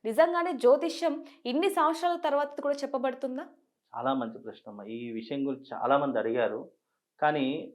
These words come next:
Speaker 2: సరే, మనకెందుకులే, ఒక బ్రాహ్మడి గురించి నింద వేయడము, ఇవన్నీ ఎందుకులే అని అనుకున్నాము. సరే, మీరు అడిగారు కాబట్టి ఒకటే విషయం చెప్తా. సరే, నాకు ఆయన గురించి వ్యక్తిగతంగా ఏం తెలీదు,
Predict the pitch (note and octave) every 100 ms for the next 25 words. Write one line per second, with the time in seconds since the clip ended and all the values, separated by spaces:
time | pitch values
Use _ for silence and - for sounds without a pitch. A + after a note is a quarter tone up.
0 | - C#3 C#3+ - A2+ A#2 A#2 A2+ A#2 B2+
1 | B2 A2+ A2 G#2 A2 A2 A#2 A#2+ B2 A#2+
2 | A2+ A2+ A2+ A2+ A2+ A2+ A2+ A2+ A2+ A2+
3 | - A2+ A2+ A2+ G#2+ A2+ A2+ A2+ A2+ A2+
4 | A2 A2+ A2+ G#2+ G#2 B2+ - _ _ _
5 | C3 A#2+ B2 A#2+ B2 A#2+ A#2 A2+ A2+ A#2
6 | C#3+ C#3+ C#3 B2+ A#2 A#2 - B2 G#2+ C3+
7 | - _ _ _ _ _ - B2+ D3 E3+
8 | C#3 C#3+ B2+ A2 - - A#2+ - B2 A2+
9 | A#2+ A#2+ A#2 A2 A#2 A#2+ A#2 A#2+ A#2+ A2
10 | - A#2+ - A#2+ A#2 A2+ A2+ A2+ A2+ A2
11 | A#2 C3